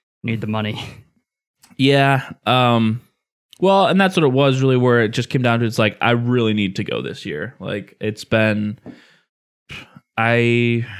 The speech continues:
Speaker 2: fuck, I don't even know.
Speaker 1: An amount of time.
Speaker 2: Yeah. Probably, like, probably, like, five years.
Speaker 1: It's probably been sooner than that, but not a lot.
Speaker 2: Four or five years, I think it's been. So,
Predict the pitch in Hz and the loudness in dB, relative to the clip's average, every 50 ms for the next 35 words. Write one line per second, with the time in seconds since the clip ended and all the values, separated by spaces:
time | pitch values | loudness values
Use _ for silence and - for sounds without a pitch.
0 | - - - - - - - - 90 87 - - - 113 127 123 110 101 101 101 | -18 -18 -20 -20 -20 -16 -12 -10 -10 -10 -10 -8 -6 -4 -4 -2 -2 -2 -2 -2
1 | 101 82 - 135 _ _ _ - - _ _ _ _ _ _ _ _ _ _ _ | -4 -4 -6 -10 _ _ _ -20 -20 _ _ _ _ _ _ _ _ _ _ _
2 | _ _ _ _ _ _ _ _ - 123 113 117 135 175 180 180 - 165 - 143 | _ _ _ _ _ _ _ _ -8 -6 -4 -2 -2 -4 -4 -6 -10 -8 -6 -6
3 | 113 104 98 - - - - 113 98 73 67 - 117 123 - _ _ _ - 120 | -6 -6 -6 -10 -8 -4 -2 0 0 0 0 -2 -6 -8 -10 _ _ _ -4 -2
4 | 127 131 120 113 107 101 - - - - _ _ _ _ _ _ _ _ _ _ | 0 2 2 2 0 -2 -4 -10 -20 -20 _ _ _ _ _ _ _ _ _ _
5 | _ _ - 127 143 165 147 117 - - 123 117 107 107 104 95 87 - 123 - | _ _ -10 -8 -6 -4 -4 -6 -4 -2 -2 -2 -2 -2 -4 -4 -6 -8 -10 -14
6 | - - _ _ _ _ _ _ _ _ _ _ _ _ _ _ _ _ _ - | -18 -20 _ _ _ _ _ _ _ _ _ _ _ _ _ _ _ _ _ -20
7 | - - 277 269 208 147 131 117 113 110 - - 113 110 107 110 120 131 - 113 | -10 -8 -6 -6 -4 -4 -4 -4 -4 -6 -8 -8 -8 -8 -8 -10 -12 -14 -12 -12
8 | - - - - _ - - 139 - - - _ _ _ _ _ _ _ _ - | -12 -12 -14 -18 _ -14 -12 -12 -12 -14 -18 _ _ _ _ _ _ _ _ -12
9 | - 131 120 - - - 123 120 120 117 - - - _ _ _ _ _ _ _ | -10 -10 -10 -10 -10 -12 -12 -10 -10 -10 -10 -12 -12 _ _ _ _ _ _ _
10 | _ - 117 117 110 107 117 - 98 87 85 90 80 73 80 - - 69 73 67 | _ -4 -2 -2 -2 -2 -2 -4 -4 -4 -4 -4 -6 -6 -6 -8 -8 -10 -10 -10
11 | 60 - - - - - 52 - 131 135 _ _ _ _ _ _ _ _ _ _ | -12 -14 -14 -12 -10 -10 -10 -10 -12 -14 _ _ _ _ _ _ _ _ _ _
12 | _ _ _ _ _ _ _ _ _ _ _ _ _ _ _ _ _ _ _ _ | _ _ _ _ _ _ _ _ _ _ _ _ _ _ _ _ _ _ _ _
13 | _ _ _ - - - 62 - 117 | _ _ _ -10 -8 -6 -6 -8 -8